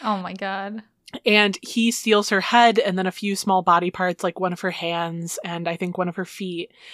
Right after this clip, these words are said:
Speaker 2: And he starts trying to figure out what he can do to reconstruct the rest of her body with just these few pieces. So he realizes after giving himself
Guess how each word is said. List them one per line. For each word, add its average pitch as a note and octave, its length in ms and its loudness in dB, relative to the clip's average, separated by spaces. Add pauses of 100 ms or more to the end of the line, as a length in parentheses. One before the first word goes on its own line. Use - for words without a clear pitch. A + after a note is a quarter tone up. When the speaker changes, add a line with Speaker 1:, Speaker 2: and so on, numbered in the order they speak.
(320)
Speaker 2:
And F#3+ 240 2
he G#3 300 0
starts F#3+ 400 2 (380)
trying C4+ 380 8
to A#3+ 40 0
figure F#3 220 -2
out F3 160 4
what F#3+ 100 -2
he F#3+ 160 -6
can F3+ 140 -4
do F3 180 -2
to F3 80 -4
reconstruct F#3+ 720 0
the F#3 80 0
rest E3 300 6
of F3 80 -2
her F3 100 -2
body D#3 480 0
with F3+ 120 -2
just - 260 -2
these F#3 200 -6
few F#3 200 -6
pieces. F3 600 -8 (840)
So G#3 220 8
he G#3 200 0
realizes G3+ 880 6
after F#3+ 340 2
giving F#3 280 0
himself F3+ 520 4